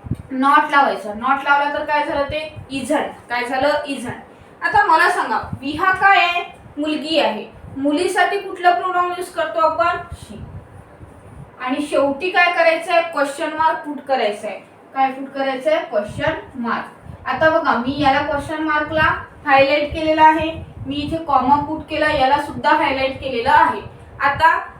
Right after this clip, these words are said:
हे का हायलाइट केलं सांगते. जोपर्यंत, आता जेव्हा तुम्ही स्पर्धा परीक्षा देता त्यामध्ये तुम्हाला only ऑप्शन चॉईस करायचं असतं, क्लिअर आहे? तेव्हा एखाद्याला क्वेश्चन मार्क दिलेला नसेल, एखाद्या सेंटेन्सला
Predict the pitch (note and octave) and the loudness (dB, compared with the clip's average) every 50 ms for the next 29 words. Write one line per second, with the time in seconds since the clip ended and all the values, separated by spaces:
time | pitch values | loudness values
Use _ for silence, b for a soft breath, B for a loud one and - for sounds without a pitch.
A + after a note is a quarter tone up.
0 | - - - E4 E4+ E4+ F4 G4 F#4+ G4+ G4 F#4+ F4 D#4+ D#4+ E4 E4 - - D#4+ | -20 -14 -8 -8 -8 -8 -2 2 4 4 4 4 4 2 2 0 -2 -4 -2 -2
1 | D#4+ D4+ D4+ D4+ D4 A#3 G#3+ - - - - - - - - - - - - - | -2 -2 0 -2 -6 -8 -8 -12 -16 -16 -16 -18 -20 -16 -18 -16 -12 -12 -14 -12
2 | - - - - - - A#3 A3 G#3 - C#4 D#4 E4 G4 G4 - F4 D#4+ D4 C#4 | -12 -14 -14 -14 -14 -12 -14 -14 -4 0 2 4 4 4 4 4 4 4 4 4
3 | B3+ B3 A3+ - - C4+ C4+ D4 - B B B B B - D4 D4 D#4 D#4+ D#4 | 2 0 -4 -4 -2 0 0 0 0 B B B B B -2 0 4 4 4 4
4 | - D4 C#4 C#4+ D#4+ E4+ F4 E4+ F4 E4+ F4 F4 F4+ - - D#4+ D4 C4+ - E4+ | 4 2 2 4 4 4 2 2 -2 -8 -8 -8 -10 -4 0 2 2 2 0 -2
5 | F4 F4 E4 E4 E4 E4 - F4+ E4+ E4+ F4 E4+ F4 E4+ E4+ - D#4+ D#4 D#4 D#4+ | 0 2 2 2 2 0 -4 -4 -4 -4 -4 -4 -4 -4 0 2 4 4 4 2
6 | D#4 D#4+ E4 D#4+ E4 D#4+ D#4+ D#4+ E4 D#4+ - D4 C#4+ D4 C#4+ E4+ D#4+ C#4 C4 - | 0 -4 -6 -8 -6 -4 -2 0 0 0 0 0 -2 -2 2 2 2 2 2 0
7 | - - D4+ D4+ D4 - - - - - - A#3+ G#3+ G3 F#3 F#3 F#3 - - - | -4 -6 -8 -8 -2 -2 -2 -2 -2 -4 -4 -4 -4 -4 -4 -6 -8 -12 -16 -16
8 | - A3 - C4 C4 C#4+ D4+ D4+ D#4 D#4 D#4 D#4+ E4 D#4 D#4+ D#4+ - - - - | -16 -16 -14 -8 -2 0 2 4 4 6 6 4 4 2 -2 -4 -10 -16 -16 -16
9 | - - - - - C#4 C#4 C#4 D#4+ E4 E4 - - - - - - - - - | -16 -16 -16 -8 0 2 2 4 6 6 6 4 2 -2 -10 -16 -20 -20 -20 -4
10 | - C5 C5+ C5+ - E4+ D#4+ D#4+ E4 D#4+ D#4+ D#4+ D#4+ D#4+ D#4 C4 - - D#4+ D4+ | 0 2 2 2 4 2 2 2 4 2 2 2 2 0 0 -4 -4 -2 -4 -4
11 | D4+ D4+ D4+ D4+ D#4+ C4+ B3+ D4+ D4 D4 C#4+ C#4+ C#4+ C#4+ C#4 C#4 - D4+ C#4+ C#4 | -2 0 -2 -2 -2 -2 -4 -2 0 2 2 2 2 0 -2 -6 -4 -4 -4 -4
12 | - - A3+ A3+ - C#4+ C#4 C4+ C#4 C#4 C#4 D4 C4 B3+ - C#4 C#4 C4+ C#4 C#4+ | -4 -6 -8 -6 -2 -2 0 0 0 0 0 -4 -6 -6 -8 -6 -6 -6 -2 0
13 | C#4+ D4+ | 0 0